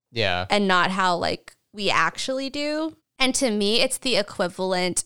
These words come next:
Speaker 2: of, like, I, you know, write Y A, I write books for, you know, a generation that is not my own,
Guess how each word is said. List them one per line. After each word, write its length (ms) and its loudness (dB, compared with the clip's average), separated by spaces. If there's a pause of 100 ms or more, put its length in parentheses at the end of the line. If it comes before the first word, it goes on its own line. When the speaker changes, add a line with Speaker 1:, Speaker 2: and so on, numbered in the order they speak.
Speaker 2:
of, 220 0
like, 360 -4 (360)
I, 800 4
you 140 -2
know, 480 0 (140)
write 340 2
Y 200 4
A, 360 2
I 180 2
write 260 0
books 340 -2
for, 460 -4 (160)
you 100 -4
know, 160 2
a 60 4
generation 640 2
that 140 -2
is 160 -4
not 320 -2
my 220 0
own, 480 -2